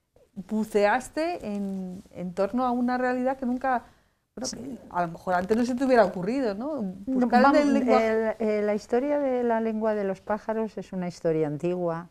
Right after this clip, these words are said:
Speaker 2: eh, como sabéis, así se nombra a la lengua de los místicos, a la lengua de los trovadores, de los antiguos dioses, y era algo que rondaba.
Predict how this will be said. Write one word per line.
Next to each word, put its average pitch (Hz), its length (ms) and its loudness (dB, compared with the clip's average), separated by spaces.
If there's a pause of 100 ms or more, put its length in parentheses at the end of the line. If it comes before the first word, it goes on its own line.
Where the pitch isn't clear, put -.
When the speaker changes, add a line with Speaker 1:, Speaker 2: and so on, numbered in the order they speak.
(140)
Speaker 2:
eh, 123 400 -6 (320)
como 147 200 -6
sabéis, 147 580 -2 (380)
así 160 300 0
se - 180 -2
nombra 147 720 0
a 143 40 -2
la 147 160 -2
lengua 151 380 0
de 143 80 -2
los 139 240 -4
místicos, 151 840 -2
a 147 60 -4
la 139 140 -6
lengua 147 280 -6
de 143 80 -6
los 139 180 -8
trovadores, 160 720 0
de 156 100 0
los 139 200 -8
antiguos 151 440 -2
dioses, 170 460 -4
y 180 60 0
era 170 200 2
algo 175 220 0
que 175 80 0
rondaba. 156 480 -4